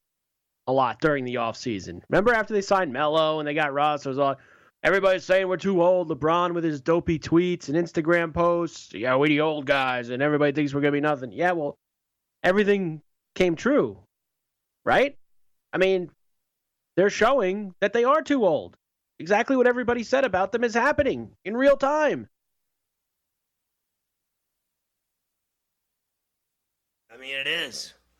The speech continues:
Speaker 2: They, that's their problem. And Ariza, he's another one that's been around forever. Every guy they got on this team is old.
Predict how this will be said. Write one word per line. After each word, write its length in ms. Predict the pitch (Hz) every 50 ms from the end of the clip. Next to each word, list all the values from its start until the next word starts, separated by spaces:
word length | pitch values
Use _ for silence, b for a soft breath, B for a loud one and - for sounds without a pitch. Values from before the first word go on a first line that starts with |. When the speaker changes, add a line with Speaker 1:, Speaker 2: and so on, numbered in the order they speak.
| _ _ _ _ _ _ _ _ _
Speaker 2:
They, 380 | - - 120 127 131 131 127 123 113
that's 240 | 120 127 135 135 -
their 120 | 139 127
problem. 580 | 113 123 127 131 135 139 123 107 104 101 90 - -
And 160 | 123 120 117 113
Ariza, 600 | 117 117 123 139 151 156 147 127 120 113 110 98
he's 220 | 107 135 143 139
another 320 | 139 131 131 135 135 123 113
one 160 | 110 110 110
that's 140 | 107 104 -
been 140 | 120 117
around 340 | 110 107 107 107 107 107 104
forever. 580 | - 107 104 104 104 104 101 104 101 98 - _ _ _ _ _ _ _ _ _ _ _ _ _ -
Every 180 | 120 131 147
guy 160 | 143 147 143
they 100 | 143 143
got 160 | 139 139 139 143
on 140 | 139 135
this 160 | 135 127 - -
team 280 | - 139 139 143 143
is 140 | 135 113 104
old. 400 | 110 104 107 104 104 98 98